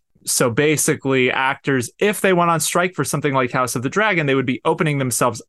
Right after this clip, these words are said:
up to be able to be sued direct, like, as a person by H B O unless they fulfilled their contractual obligations. So that's how shows like House of the Dragon and Dune: The Sisterhood are able to film.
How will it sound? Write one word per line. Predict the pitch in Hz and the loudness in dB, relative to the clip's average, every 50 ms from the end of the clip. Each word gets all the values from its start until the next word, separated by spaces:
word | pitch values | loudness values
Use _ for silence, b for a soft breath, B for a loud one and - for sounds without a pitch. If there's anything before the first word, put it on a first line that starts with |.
| - | -2
up | 175 190 - - - | -2 -2 -2 -4 -4
to | - 170 | -4 -2
be | 131 147 147 - - _ _ | -2 -2 -2 -4 -6 _ _
able | - 147 165 180 175 175 151 | -2 0 0 2 2 0 0
to | - 156 | 0 -2
be | 139 156 156 147 | 0 0 0 0
sued | - - - 180 180 170 147 135 131 123 127 - - _ _ 135 120 - _ | 0 0 2 2 4 4 4 2 2 0 -2 -4 -8 _ _ -12 -12 -6 _
direct, | - 139 139 160 165 160 151 151 - | 0 0 2 2 2 0 0 -2 -4
like, | - - 131 139 160 - - - | -6 -2 0 0 0 0 -2 -4
as | 139 143 135 139 | -4 -2 0 0
a | 139 127 | -2 -2
person | - - - 165 147 - - 117 107 110 113 - - _ _ | -2 -2 -2 -2 -2 0 -2 -2 -2 -4 -6 -8 -12 _ _
by | 131 120 123 120 | 0 0 0 0
H | - 135 135 123 - - | 0 0 0 0 -2 -2
B | - 127 123 | 0 0 2
O | 117 113 113 113 | 2 2 2 0
unless | - - 123 120 113 - | 0 0 0 0 -2 0
they | - 120 | -2 -2
fulfilled | 113 - - 123 - - - 117 113 113 | -2 -2 -4 -6 -2 -2 0 0 0 2
their | - 117 117 | 0 0 0
contractual | 117 131 120 - 113 110 - - - - - | 0 -2 -2 -2 -2 -2 -4 -4 -6 -4 -2
obligations. | 120 117 - - - - - - - - - - - - - B B B B B B B B B B B | -2 -2 -2 -4 -6 -4 -4 -4 -4 -6 -8 -8 -10 -12 -12 B B B B B B B B B B B
So | - - - - 180 165 160 160 156 156 156 156 - - _ - | -4 -2 0 2 4 4 4 4 4 4 4 2 0 -4 _ -4
that's | 151 175 214 254 294 - - | -2 0 0 0 -2 -4 -2
how | - 226 220 214 196 196 190 | 0 0 2 2 2 2 0
shows | 180 - 190 175 156 160 | 2 2 2 2 2 2
like | 156 143 | 0 -2
House | - - 143 143 135 - | 0 0 -2 0 0 -2
of | 135 | -2
the | 123 135 | -2 -2
Dragon | 120 127 123 120 120 120 117 127 123 123 123 120 - _ | 0 0 0 2 0 0 0 -2 -2 -2 -4 -6 -6 _
and | 139 127 123 120 120 120 120 120 120 120 110 - - - - _ _ - 127 | -2 0 0 2 2 2 2 0 0 -2 -2 -4 -4 -6 -8 _ _ -4 0
Dune: | 110 135 131 127 127 | 2 2 2 2 2
The | 117 | 0
Sisterhood | 113 - - - - - 165 143 139 135 127 | 0 0 0 0 0 0 2 2 2 2 2
are | 127 117 113 | 2 2 2
able | - 127 127 117 123 117 | 0 0 0 0 -2 -2
to | - - | -4 -6
film. | 113 - - 107 107 110 113 | -8 -4 -2 -2 -2 -2 -4